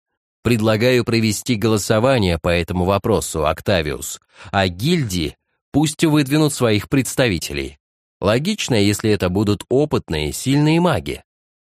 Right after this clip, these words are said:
"Логично будет", медленно произнес Ричард де Осини, про которого все ненадолго забыли.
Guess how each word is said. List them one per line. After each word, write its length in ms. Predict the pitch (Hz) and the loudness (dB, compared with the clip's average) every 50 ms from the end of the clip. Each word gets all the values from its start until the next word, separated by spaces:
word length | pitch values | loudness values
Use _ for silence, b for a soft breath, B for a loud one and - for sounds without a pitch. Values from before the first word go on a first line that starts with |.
| _ _ _ _ _ _ _ _ _ _ _ _ - | _ _ _ _ _ _ _ _ _ _ _ _ -12
"Логично 720 | - 80 92 117 151 175 175 190 185 160 - - - 190 196 | -8 -4 -2 -2 -2 -2 -2 -4 -4 -4 -4 -4 -2 -2 -2
будет", 640 | 185 175 123 87 64 60 - - - - - - _ _ _ | 0 0 0 -2 -2 -8 -14 -12 -12 -12 -12 -14 _ _ _
медленно 480 | 98 98 95 85 76 82 82 82 82 78 | -2 -2 -2 -2 -2 -4 -4 -4 -4 -4
произнес 640 | - 87 85 82 78 76 92 104 117 117 - - - | -4 -4 -2 -2 -4 -4 -2 -2 -2 -4 -4 -6 -4
Ричард 500 | 95 87 82 80 78 - - 82 80 80 | -4 -2 -4 -4 -6 -8 -10 -10 -8 -6
де 140 | 82 85 78 | -4 -4 -4
Осини, 500 | 73 73 - - - 135 135 131 135 131 - _ _ _ _ _ _ - | -4 -6 -8 -6 -4 -2 0 0 -2 -2 -4 _ _ _ _ _ _ -10
про 120 | 120 107 | -10 -6
которого 420 | - 147 147 - 180 165 151 143 127 | -6 -4 -2 -2 0 2 2 0 0
все 220 | - - - 160 | -2 -2 -2 0
ненадолго 580 | 147 139 135 131 127 120 123 135 127 120 120 117 | 2 2 2 0 0 0 0 -2 -2 -2 -2 -2
забыли. 540 | 104 113 113 101 80 73 64 57 - - | -2 -2 -4 -4 -4 -8 -10 -10 -12 -14